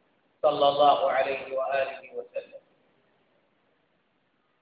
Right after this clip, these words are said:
Orí ìmọ̀ tí wọ́n ní kí ará oko kò sí tọ́ka. Ará oko béèrè nípa gbogbo tí ọba mọ̀ ní. Jabua jabua ni béèrè ará oko sì rí.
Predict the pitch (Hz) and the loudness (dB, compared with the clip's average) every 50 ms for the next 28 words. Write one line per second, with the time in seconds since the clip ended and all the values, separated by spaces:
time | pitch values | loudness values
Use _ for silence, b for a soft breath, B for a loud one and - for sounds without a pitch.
0 | _ _ _ _ _ _ _ _ - 175 202 202 185 170 - 160 160 160 165 175 | _ _ _ _ _ _ _ _ -6 -4 -2 -2 -2 0 0 0 -2 -2 -4 -4
1 | 175 175 175 175 175 170 170 170 - 185 180 170 165 165 175 175 170 160 - 165 | -2 -2 -2 -2 -2 -4 -6 -8 -2 2 4 4 6 6 4 4 2 0 0 -2
2 | 170 165 160 160 165 - - - _ _ - - - 156 160 160 - 175 180 180 | -2 -2 -2 -2 -2 -4 -10 -14 _ _ -20 -20 -14 -12 -10 0 4 4 4 4
3 | - - - - - - _ _ _ _ _ _ _ _ _ _ _ _ _ _ | 4 -2 -10 -12 -14 -20 _ _ _ _ _ _ _ _ _ _ _ _ _ _
4 | _ _ _ _ _ _ _ _ _ _ _ _ _ _ _ _ _ _ - 156 | _ _ _ _ _ _ _ _ _ _ _ _ _ _ _ _ _ _ 2 4
5 | 170 165 170 160 160 165 175 180 180 180 175 175 160 170 165 160 - - - - | 4 4 4 4 2 2 4 4 4 4 2 2 4 4 4 4 2 2 0 2
6 | 147 135 135 - - - - - 143 139 135 - 160 156 139 - 135 135 139 135 | 2 2 2 2 -2 -6 -8 -8 -8 -10 -6 0 4 4 6 6 4 2 2 2
7 | 135 123 110 - - - _ _ _ _ _ _ _ _ _ _ _ _ _ _ | 0 -2 -4 -4 -8 -16 _ _ _ _ _ _ _ _ _ _ _ _ _ _
8 | _ _ _ _ _ _ _ _ _ _ _ _ _ _ _ - 143 143 143 147 | _ _ _ _ _ _ _ _ _ _ _ _ _ _ _ 2 4 4 6 6
9 | 151 147 147 143 147 - 165 165 160 165 165 165 160 160 156 - - - - - | 8 8 8 8 6 6 6 6 6 6 4 6 6 6 4 2 0 -6 -10 -14
10 | - _ _ - 139 139 151 165 170 160 147 143 139 139 139 139 135 - 135 147 | -18 _ _ -12 -12 -8 -4 -2 -2 0 2 2 2 2 2 0 -2 -6 -8 -8
11 | 151 151 143 143 127 120 117 - - | -8 -8 -10 -12 -16 -16 -16 -16 -18